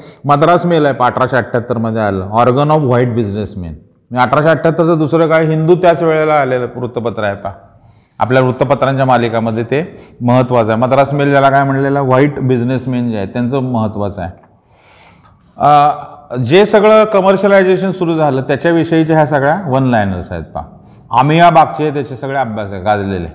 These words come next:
आमिया बागचे मोठा अभ्यासक आहे. आमिया बागचे हे नाव पण विचारलं जाऊ शकतं पहा.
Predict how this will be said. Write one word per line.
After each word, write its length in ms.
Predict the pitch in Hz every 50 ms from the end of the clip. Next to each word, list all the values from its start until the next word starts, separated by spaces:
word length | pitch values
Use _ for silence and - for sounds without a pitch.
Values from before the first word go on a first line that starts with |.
| - - -
आमिया 240 | 120 135 147 160 165
बागचे 280 | 165 165 156 - - 165
मोठा 280 | 165 165 143 160 156
अभ्यासक 420 | 143 135 127 123 123 107 - 113 104
आहे. 100 | 101 98 - - _ _ _ _ _ _ _ _ _ _ _ _ _ _ _ _ _ _ _ _ _ - -
आमिया 420 | 131 135 147 156 160 160 165 170
बागचे 340 | 156 151 131 107 - - 147
हे 60 | 156
नाव 140 | 160 160 160
पण 140 | 160 170 170
विचारलं 400 | 165 156 135 151 139 127 127 123
जाऊ 140 | 120 113 101
शकतं 280 | 98 104 101 - 104
पहा. 160 | 92 107 98